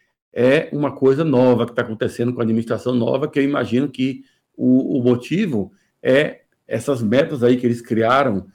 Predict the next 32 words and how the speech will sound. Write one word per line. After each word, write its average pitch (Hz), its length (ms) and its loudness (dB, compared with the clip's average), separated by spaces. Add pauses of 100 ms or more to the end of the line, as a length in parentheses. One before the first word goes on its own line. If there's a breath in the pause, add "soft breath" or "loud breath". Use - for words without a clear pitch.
(260 soft breath)
de 113 540 0
concluir 143 420 2
o 170 60 2
ajuste 127 240 -4
de 123 60 -8
status 123 360 -4
em 117 60 -2
seis 135 280 -4
meses 131 300 0
a 139 60 -6
partir 117 260 -6
do 120 120 -2
ano 117 120 -2
que 107 80 -14
vem. 101 300 -10 (560)
Se - 120 -8
eles 110 100 -4
conclu-, 131 340 -4
conseguirem 127 440 0
isso 127 120 -6
daí, 135 160 2
vai 156 100 0
ser - 140 -12
fantástico. 95 520 -8
E 107 40 -4
parece 117 260 -4
que - 60 -20
estão 123 180 -6
indo 123 140 0
no 135 120 -4
caminho 127 280 0
certo. - 400 -12